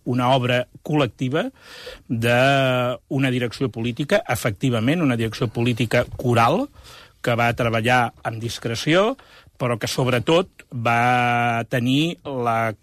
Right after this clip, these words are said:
capacitat de disposar d'una gran confiança de moltíssima gent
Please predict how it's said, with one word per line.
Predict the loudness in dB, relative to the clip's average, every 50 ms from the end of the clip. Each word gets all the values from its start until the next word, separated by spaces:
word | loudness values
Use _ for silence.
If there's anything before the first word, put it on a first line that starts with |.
| _ _
capacitat | -2 0 0 0 0 -2 -2 -2 -2 -4 -4 -2 0 2 4 4 2 0 -4 _ _ -20 _ -12
de | -6 -4 -2 -2
disposar | -2 -2 -4 -6 -4 -2 -2 2 2 4 4 4
d'una | 4 2 2 0 2
gran | 2 2 2 2 0 -2
confiança | -2 -2 -2 -2 -2 -2 0 0 2 0 0 -2 -2 -2 -2 0
de | 0 0
moltíssima | 0 -2 -2 -4 -4 -6 -4 -2 -2 -2 0
gent | 0 0 0 0 -2 -4